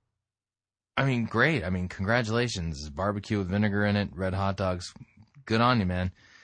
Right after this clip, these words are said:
Just have no idea why you're wasting these people's time with this information when you've actually been given the task of opening up the very Word of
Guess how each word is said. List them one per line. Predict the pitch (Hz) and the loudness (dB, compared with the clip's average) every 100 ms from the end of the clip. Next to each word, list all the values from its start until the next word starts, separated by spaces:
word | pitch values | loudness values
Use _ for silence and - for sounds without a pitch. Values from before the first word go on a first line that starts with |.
| - - - _ _ _ | -20 -20 -20 _ _ _
Just | - 139 - - | -2 4 4 2
have | 117 135 127 104 | 2 2 2 2
no | 120 151 170 | 4 4 4
idea | 147 127 131 117 | 4 4 4 4
why | 101 117 | 4 4
you're | 127 113 107 | 4 2 2
wasting | 113 117 - 101 | 2 2 2 2
these | 98 | 2
people's | - 117 101 98 | 0 -2 0 -2
time | - 113 110 104 92 | 0 2 2 2 0
with | 98 90 90 | -2 -4 0
this | 143 - 110 | 2 2 2
information | 95 95 95 95 - 98 92 | 0 2 0 0 0 0 2
when | 104 | 2
you've | 104 104 | 2 2
actually | 117 135 - 127 | 2 2 0 0
been | 104 101 | 2 2
given | 92 113 117 98 | 2 2 4 0
the | |
task | 87 - - 156 123 78 - - - - _ _ _ _ - | 0 -4 0 2 4 2 -4 -6 -12 -20 _ _ _ _ -4
of | 98 - 131 | -4 0 2
opening | 160 190 185 135 | 2 4 4 4
up | 113 | 2
the | 110 | 0
very | 101 90 123 131 143 110 | -4 2 4 6 4 0
Word | 87 87 104 131 143 160 160 - | -2 -2 4 6 6 4 2 0
of | 110 87 | 0 0